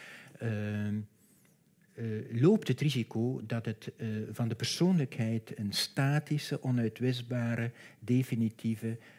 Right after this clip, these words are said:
goed omschreven, niet voor correctie of hermeneutiek vatbare identiteit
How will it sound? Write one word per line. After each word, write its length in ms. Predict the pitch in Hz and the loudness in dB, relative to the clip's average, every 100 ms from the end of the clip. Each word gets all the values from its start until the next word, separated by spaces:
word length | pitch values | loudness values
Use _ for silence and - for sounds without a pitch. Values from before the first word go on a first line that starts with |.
| - - | -20 -20
goed 380 | - - 165 - | -12 2 2 2
omschreven, 840 | 151 123 - - 107 110 107 107 110 - - | 0 0 -2 -4 -2 -2 -2 -4 -6 -10 -4
niet 320 | 117 160 - | 2 2 2
voor 540 | - - 127 127 127 - - - - - - | -6 -2 2 4 2 0 -8 -20 -20 -20 -10
correctie 580 | - 131 120 123 - 123 - | 0 2 2 -2 -4 -4 -2
of 180 | 110 | -4
hermeneutiek 800 | - 117 117 120 113 143 131 - | 0 2 4 4 2 0 -2 -6
vatbare 840 | - - 120 - 107 117 110 107 101 - - _ _ _ _ _ _ _ _ _ - | -18 -6 -6 -6 -4 0 2 0 -2 -6 -20 _ _ _ _ _ _ _ _ _ 0
identiteit 840 | 127 113 110 - 110 104 - | 2 2 0 -2 -2 -2 -6